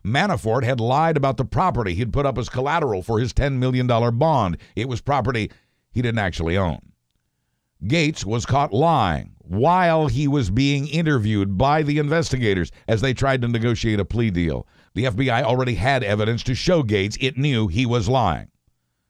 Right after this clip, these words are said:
And then on Friday, the Mueller team filed a string of new and very serious money laundering charges against both Mueller and Gates. They turned up the heat even more on both men, and although Manafort continues to plead not guilty,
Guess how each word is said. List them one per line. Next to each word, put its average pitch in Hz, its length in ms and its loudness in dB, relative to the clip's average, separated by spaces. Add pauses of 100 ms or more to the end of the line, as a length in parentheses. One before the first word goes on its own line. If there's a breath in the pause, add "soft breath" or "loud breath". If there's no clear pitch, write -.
(320)
And 120 140 0
then 175 120 2
on 175 160 0
Friday, 131 440 2
the 120 160 0
Mueller 151 240 2
team 139 300 -2
filed 135 300 2
a 117 80 0
string 139 460 -2
of 107 140 0
new 147 280 0
and 120 160 -2
very 151 340 0
serious 143 540 -2
money 151 240 0
laundering 107 440 2
charges 117 420 0
against 117 380 -2
both 117 200 2
Mueller 147 440 2
and 139 320 -2
Gates. 120 440 0 (580)
They 104 100 0
turned 160 320 2
up 151 140 0
the 127 100 -2
heat 107 300 -2
even 139 340 0
more 131 280 2
on 107 180 2
both 143 320 2
men, 95 260 0
and 98 160 0
although 117 300 2
Manafort 123 540 0
continues 120 560 -2
to 113 80 -2
plead 123 260 -2
not 110 240 -2
guilty, 127 420 0